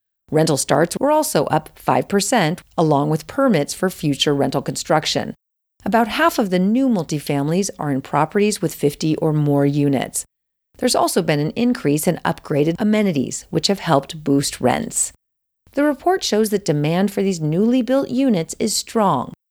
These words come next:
because of renters with bigger paychecks. Nationwide figures show that twenty-nine percent of the new units had a median asking rent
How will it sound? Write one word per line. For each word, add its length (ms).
because 300
of 120
renters 400
with 320
bigger 220
paychecks. 800
Nationwide 560
figures 400
show 200
that 200
twenty-nine 540
percent 320
of 80
the 80
new 220
units 420
had 180
a 40
median 520
asking 480
rent 300